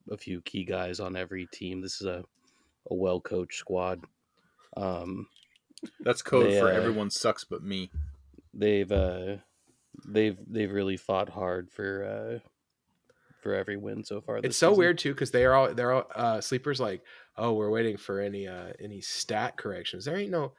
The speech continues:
Speaker 3: there ain't no stat corrections. Get on it. Kevin, you are playing against
Speaker 1: Uh,
Speaker 3: Team
Speaker 1: Primetime Gino
Speaker 3: Primetime
Speaker 1: just,
Speaker 3: Gino,
Speaker 1: uh,
Speaker 3: which
Speaker 1: you
Speaker 3: I
Speaker 1: know,
Speaker 3: think is, I think that's a manual.
Speaker 1: I know
Speaker 3: And
Speaker 1: Justin Herbert,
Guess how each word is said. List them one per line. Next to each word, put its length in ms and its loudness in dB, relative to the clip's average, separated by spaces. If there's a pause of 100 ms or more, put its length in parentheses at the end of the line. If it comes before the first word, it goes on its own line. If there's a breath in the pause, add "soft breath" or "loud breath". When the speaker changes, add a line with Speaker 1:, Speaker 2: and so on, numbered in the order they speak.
(280 soft breath)
Speaker 3:
there 120 0
ain't 80 0
no 60 4
stat 460 -4
corrections. 480 -4
Get 220 0
on 220 -4
it. 200 -8
Kevin, 360 0
you 160 0
are 100 0
playing 460 -2
against 340 -4
Speaker 1:
Uh, 240 6
Speaker 3:
Team 180 -2
Speaker 1:
Primetime 460 2
Gino 320 0
Speaker 3:
Primetime 160 2
Speaker 1:
just, 300 -2
Speaker 3:
Gino, 380 2
Speaker 1:
uh, 20 0
Speaker 3:
which 200 -2 (120)
Speaker 1:
you 140 0
Speaker 3:
I 60 4
Speaker 1:
know, 80 2
Speaker 3:
think 220 0 (120)
is, 200 0 (880)
I 60 -2
think 240 2
that's 200 4
a 40 4
manual. 560 4 (180 loud breath)
Speaker 1:
I 120 8
know 240 10
Speaker 3:
And 100 2
Speaker 1:
Justin 380 2
Herbert, 420 0